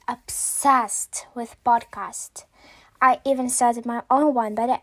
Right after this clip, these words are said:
I really love to listen to people talking about the things in their life, and I really enjoy them.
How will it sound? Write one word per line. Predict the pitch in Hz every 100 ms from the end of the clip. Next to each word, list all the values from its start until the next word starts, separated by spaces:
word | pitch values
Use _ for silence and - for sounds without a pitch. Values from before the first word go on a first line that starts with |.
| -
I | 294
really | 285 269 294 302 294 294 277
love | 262 262 254 -
to | - 254
listen | 254 254 - 226
to | -
people | 240 - 269 262 254 254 254 - - - - -
talking | - - - 233
about | 214 226 226 226 220 214 - - - _ _ _ _ _ -
the | 233 226 220 -
things | 269 254 240 -
in | 233 220
their | 208 202
life, | 214 233 233 226 - _ _ _ _ _ _ _ _ _ _ _ _ _ _ _ -
and | 302 311
I | 302
really | 254 320 311 269 240
enjoy | 226 226 233 240 262 262
them. | 254 -